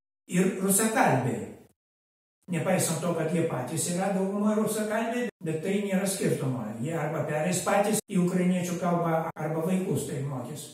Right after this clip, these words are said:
Tai yra šventa teisė. Tačiau būtent jie, pavyzdžiui, šliūkštelėjo ketčiupą į garsaus rusų politinio emigranto ir rašytojo Viktoro Šenderovičiaus veidą neseniai pavasarį. Ir jie dėl viso to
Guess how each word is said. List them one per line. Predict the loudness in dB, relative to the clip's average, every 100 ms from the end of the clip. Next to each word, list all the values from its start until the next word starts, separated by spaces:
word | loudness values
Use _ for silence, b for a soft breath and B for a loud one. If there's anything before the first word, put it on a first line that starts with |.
| -20 _ _ _
Tai | -2
yra | 2 2 0
šventa | 0 0 2 0
teisė. | 0 -2 -4 -6 -10 -16 B _
Tačiau | -4 0 2 4
būtent | 4 4 0 0
jie, | 0
pavyzdžiui, | 0 0 0 0 -2 -4 -8
šliūkštelėjo | -4 2 4 4 2 4 4 4
ketčiupą | 2 0 0 0 2 2 0
į | -2 -2 -4 -6
garsaus | -2 0 2 2 0 -2 -4
rusų | 0 2 0 0
politinio | 0 0 0 0
emigranto | 0 -2 -2 0 0 2 0
ir | 0 0
rašytojo | 0 -2 -4 -2 0 0 0
Viktoro | 0 2 2 2 0
Šenderovičiaus | 2 2 4 4 4 2 0 -2 -2 0
veidą | 0 0 -2 -6 -8 -8
neseniai | -4 -2 0 -2 -4
pavasarį. | -4 -6 -6 -6 -8 -10 -12 -18 _ _ _ _ _ _ -2
Ir | 2
jie | 4 2 0 0
dėl | 2 2
viso | 2 2 0
to | -2